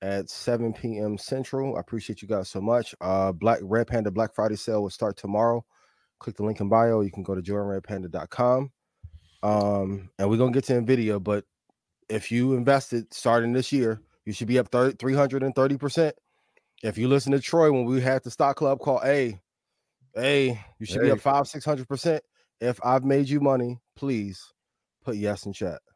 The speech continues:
Speaker 2: That was, yeah, I'm glad you, you brought that conversation up. I almost forgot about the conversation we, we had that. It was in January, I
Speaker 1: You
Speaker 2: feel
Speaker 1: can't
Speaker 2: like.
Speaker 1: forget about that.
Speaker 2: Yeah, yeah. I mean, so much has happened this year that, you know, we had that call talking about the,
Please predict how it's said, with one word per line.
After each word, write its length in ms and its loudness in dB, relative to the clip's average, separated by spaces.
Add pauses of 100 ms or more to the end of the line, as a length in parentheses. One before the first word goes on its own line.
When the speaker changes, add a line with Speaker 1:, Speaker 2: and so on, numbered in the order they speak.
(300)
Speaker 2:
That 140 4
was, 240 2 (180)
yeah, 160 6
I'm 140 2
glad 320 8
you, 140 0
you 100 0
brought 280 4
that 180 4
conversation 560 0
up. 100 2
I 40 8
almost 260 4
forgot 260 0
about 160 0
the 60 -4
conversation 600 -4
we, 140 -4
we 180 -4
had 220 0
that. 240 0
It 60 2
was 140 2
in 100 0
January, 480 4
I 60 0
Speaker 1:
You 60 -4
Speaker 2:
feel 100 4
Speaker 1:
can't 80 6
Speaker 2:
like. 80 0
Speaker 1:
forget 180 0
about 240 -2
that. 240 -4 (320)
Speaker 2:
Yeah, 240 8
yeah. 340 6
I 40 4
mean, 200 4
so 160 4
much 160 0
has 140 -2
happened 560 6
this 200 -2
year 380 2 (480)
that, 160 2
you 80 0
know, 80 2
we 220 0
had 160 2
that 180 0
call 320 2
talking 300 -2
about 400 -2 (180)
the, 220 -6